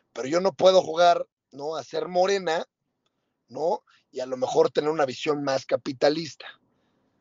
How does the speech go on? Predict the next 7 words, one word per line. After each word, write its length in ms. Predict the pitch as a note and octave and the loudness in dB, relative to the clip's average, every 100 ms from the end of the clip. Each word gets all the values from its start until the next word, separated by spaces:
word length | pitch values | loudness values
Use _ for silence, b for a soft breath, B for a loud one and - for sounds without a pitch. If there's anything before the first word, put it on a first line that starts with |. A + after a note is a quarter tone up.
| _ _ | _ _
Entonces, 280 | A#2+ B2+ - | -10 -8 0
tenemos 320 | C#3+ G#3 B3+ | 6 6 6
que 80 | G3 | 4
empezar 440 | C3 C3 - E3 | 2 2 4 4
nosotros 560 | F#3 F3+ F3 C#3+ E3 E3+ | 4 2 0 0 0 -2
como 220 | C3 A#2 | -4 -6
jóvenes 720 | A#2+ D3 C#3 B2 C3 - - | 0 2 2 0 -8 -10 -20